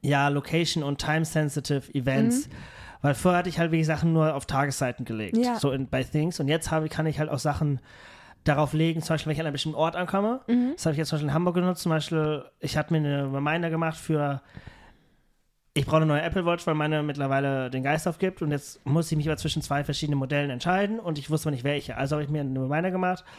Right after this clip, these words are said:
Speaker 1: ähm, Apple Store besuchen und verschiedene Watches vergleichen, um eine Entscheidung zu treffen. Und dann habe ich die aber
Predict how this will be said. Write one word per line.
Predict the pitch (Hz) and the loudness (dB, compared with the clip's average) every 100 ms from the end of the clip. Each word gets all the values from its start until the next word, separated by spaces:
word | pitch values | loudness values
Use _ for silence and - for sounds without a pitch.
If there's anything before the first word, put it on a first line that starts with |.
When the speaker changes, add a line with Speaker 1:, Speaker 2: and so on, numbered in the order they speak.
| - - - _ _ _ _ _ _ - _ | -20 -20 -20 _ _ _ _ _ _ -20 _
Speaker 1:
ähm, | 147 147 151 156 - _ | -2 0 0 -4 -10 _
Apple | 156 156 151 135 127 - _ _ | 0 2 2 0 -6 -16 _ _
Store | - 170 160 | -4 0 2
besuchen | 160 151 165 165 | 2 2 2 2
und | 160 156 | 0 -2
verschiedene | 156 - 160 156 147 143 - - | -4 -2 0 0 0 -2 -8 -14
Watches | 139 147 147 143 - | -2 -2 -2 -6 -4
vergleichen, | 131 123 117 117 107 - - _ - | -6 -4 -6 -8 -12 -14 -20 _ -2
um | |
eine | 139 | 0
Entscheidung | 135 - 143 135 | 0 0 0 0
zu | - | -4
treffen. | - 123 120 - - - - - - | -6 -6 -8 -14 -18 -20 -20 -12 0
Und | 156 151 | 2 2
dann | 143 | 2
habe | 160 | 2
ich | 185 | 0
die | 185 | 0
aber | 170 160 160 | 0 0 -2